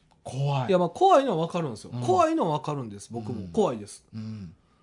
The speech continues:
Speaker 2: でもやっぱやってみたいが勝ちますね。
Speaker 1: あー。
Speaker 2: まあどっちかというと、そう、経験したいというか、
Speaker 1: へー。
Speaker 2: の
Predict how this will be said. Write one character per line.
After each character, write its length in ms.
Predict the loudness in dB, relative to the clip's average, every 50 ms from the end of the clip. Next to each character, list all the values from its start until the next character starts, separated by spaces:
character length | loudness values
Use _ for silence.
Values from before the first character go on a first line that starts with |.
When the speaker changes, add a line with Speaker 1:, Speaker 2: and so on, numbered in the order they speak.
| _ _
Speaker 2:
で 80 | -2
も 80 | 2 4
や 80 | 4 4
っ 40 |
ぱ 80 | 4 4
や 100 | 2 2
っ 140 | 2 0 -2
て 120 | -4 -2
み 140 | -2 0 0
た 140 | 0 0 0
い 220 | -2 -4 -6 -8
が 100 | -10 -12
勝 180 | -12 -14 -12 -12
ち 100 | -12 -10
ま 120 | -10 -12
す 100 | -12 -12 -10
ね。 160 | -10 -10 -10 -8
Speaker 1:
あ 40 | -8
ー。 380 | -8 -8 -8 -8 -8 -6 -6 -4
Speaker 2:
ま 80 | -2
あ 20 | 0
ど 80 | 0
っ 40 | -2
ち 80 | -2 -2
か 120 | -4 -4
と 80 | -4 -4
い 80 | -6
う 40 | -8
と、 160 | -8 -10 -10
そ 120 | -10 -10 -12
う、 40 | -10
経 280 | -6 -4 -4 -4 -4 -4
験 300 | -4 -4 -4 -4 -6 -8
し 100 | -10 -10
た 100 | -12 -12
い 60 | -12
と 120 | -14 -18
い 80 | -20 -20
う 80 | -20
か、 180 | -20 -18 -16 -12
Speaker 1:
へ 300 | -10 -10 -10 -8 -8 -4 -4
ー。 20 |
Speaker 2:
の 120 | -2 -2